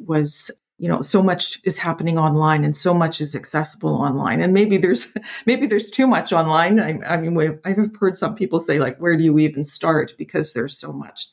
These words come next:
to, to do. But I think that there's so many resources out there and,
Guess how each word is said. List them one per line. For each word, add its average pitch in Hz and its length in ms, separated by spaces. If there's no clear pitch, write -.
to, 147 260
to 190 100
do. 175 240
But 156 240
I 180 80
think 240 180
that 214 140
there's 196 200
so 214 160
many 226 240
resources 190 840
out 160 260
there 220 540
and, 170 520